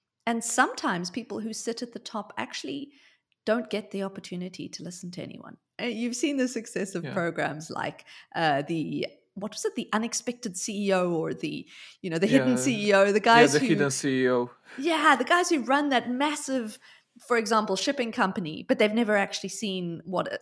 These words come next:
Speaker 1: the docks look like on a day-to-day basis. And they come in and they realize how much hard work it is. And, and that gives them a true and
Speaker 2: Yeah.
Speaker 1: deep understanding of what people do at the coalface every single day.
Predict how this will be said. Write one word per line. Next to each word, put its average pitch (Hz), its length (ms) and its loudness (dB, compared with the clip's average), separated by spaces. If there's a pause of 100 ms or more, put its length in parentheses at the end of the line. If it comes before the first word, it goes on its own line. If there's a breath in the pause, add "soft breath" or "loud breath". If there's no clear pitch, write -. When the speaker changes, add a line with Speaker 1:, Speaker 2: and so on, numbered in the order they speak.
Speaker 1:
the 190 100 -8
docks 190 400 4
look 160 260 -4
like - 240 -14
on 165 100 -6
a 175 60 -6
day-to-day - 460 -10
basis. 208 460 -6
And 139 100 -20
they - 140 -18
come 226 260 0
in 208 160 0
and 180 100 -2
they 160 100 -2
realize 175 440 0
how 175 120 -4
much - 180 -10
hard 185 240 0
work 180 240 -8
it 165 80 -10
is. 170 200 -8
And, 165 120 -8 (240 loud breath)
and 220 120 -4
that 220 120 2
gives 202 160 -2
them 208 120 -4
a 185 60 -6
true 175 260 -4
and 165 100 -6
Speaker 2:
Yeah. 165 40 -8
Speaker 1:
deep - 180 -8
understanding 165 640 -10
of 156 80 -20
what 143 120 -20
people 165 260 -14
do 165 260 -4
at - 140 -4
the - 80 -16
coalface - 720 -10 (280 loud breath)
every 165 200 -8
single - 300 -14
day. 233 340 4